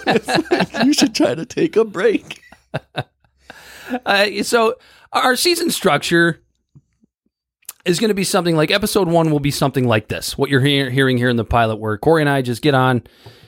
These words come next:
Speaker 2: you know, we, we talk about the topic at hand, give our opinions on how we think about the topic at hand as they sit before we talk to people. And we'll call for your feedback. What,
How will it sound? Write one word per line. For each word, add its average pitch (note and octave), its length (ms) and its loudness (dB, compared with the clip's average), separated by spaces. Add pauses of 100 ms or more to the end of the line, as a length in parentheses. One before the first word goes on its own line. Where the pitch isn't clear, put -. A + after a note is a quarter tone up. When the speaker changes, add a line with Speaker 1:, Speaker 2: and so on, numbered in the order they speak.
(140)
Speaker 2:
you A#2 100 -2
know, A2 80 0
we, A2+ 340 -2
we A#2 140 -4
talk C#3 300 0
about C#3 220 2
the C3 80 -4
topic C3 380 -2
at A#2+ 100 0
hand, A#2 520 -4 (280)
give B2+ 320 0
our C3+ 180 4
opinions B2+ 500 0
on A#2+ 100 0
how G#2+ 160 -2
we B2 160 -2
think B2+ 240 -2
about B2 440 0 (440)
the B2+ 100 -2
topic B2+ 420 0
at A#2 100 0
hand A#2+ 420 -4
as C3+ 300 0
they C3+ 120 2
sit - 360 -2 (320)
before E3 360 2
we D#3 140 0
talk G#2+ 280 -4
to G2+ 80 -10
people. - 440 -16 (300)
And B2 100 -2
we'll D3+ 120 2
call F3+ 200 2
for E3+ 140 0
your D#3+ 180 4
feedback. G2+ 560 -6 (540)
What, C3+ 480 2